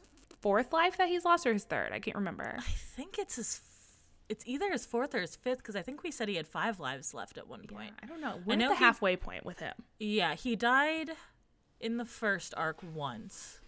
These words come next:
Speaker 2: right? It was just the one
Speaker 1: Yeah.
Speaker 2: time to,
Speaker 1: Yeah, to
Speaker 2: what's his butt?
Speaker 1: Scourge or Blood
Speaker 2: Um,
Speaker 1: or whatever. Scourge, yeah.
Speaker 2: And then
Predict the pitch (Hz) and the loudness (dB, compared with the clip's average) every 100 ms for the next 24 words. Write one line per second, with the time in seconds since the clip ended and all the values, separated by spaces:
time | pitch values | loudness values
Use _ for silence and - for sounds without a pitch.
0 | - - 175 151 165 156 - 160 - 170 | -20 -10 -2 0 0 -4 -8 -10 -8 -8
1 | - 147 147 - 156 151 - 165 156 156 | -6 -2 -2 -2 -2 -4 -4 -4 -4 -4
2 | - - - 214 208 180 208 185 190 165 | -8 -20 -10 0 2 2 0 -2 2 2
3 | 160 175 - - _ - 185 185 180 170 | 2 -4 -14 -18 _ -8 -8 -2 0 2
4 | 165 160 156 151 151 165 175 - - 165 | 2 2 2 0 -2 -6 -10 -18 -14 -10
5 | 117 - 180 202 _ _ _ _ 202 185 | -10 -12 -16 -18 _ _ _ _ -6 -4
6 | 196 202 | -2 -2